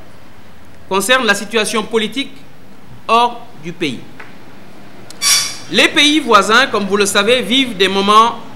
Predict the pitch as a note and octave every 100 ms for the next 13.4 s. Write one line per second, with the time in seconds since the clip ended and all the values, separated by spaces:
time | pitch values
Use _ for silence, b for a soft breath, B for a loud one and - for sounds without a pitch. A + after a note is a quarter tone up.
0 | D3+ F3+ D#3 G#3+ G#3+ G#3+ A#3+ B3 - A3+
1 | - A3+ - C#3+ G#2 - - - - -
2 | - - - - - - - A2 - D#3+
3 | E3 G#3+ C4 E4+ D#4+ - - - - -
4 | - - - - E3+ G3 A#3 A3+ A#3 B3
5 | G#3+ C3 - - - - E3+ F#3 F#3 D#3
6 | F#3 F#3+ D#3+ - - - - - - -
7 | - - E3+ E3 D#3+ A3+ E4 D#4+ - -
8 | - - - - - - - - - -
9 | - - A3+ A#3+ D4+ E4 E4+ E4 - -
10 | - - F3+ F#3+ A#3+ A#3+ F#3+ - - -
11 | - - - - - - - - - D#3+
12 | G3+ A#3 G#3+ A3 G#3+ G3+ G#3+ G#3+ A3 D#3
13 | E3 - C#4+ -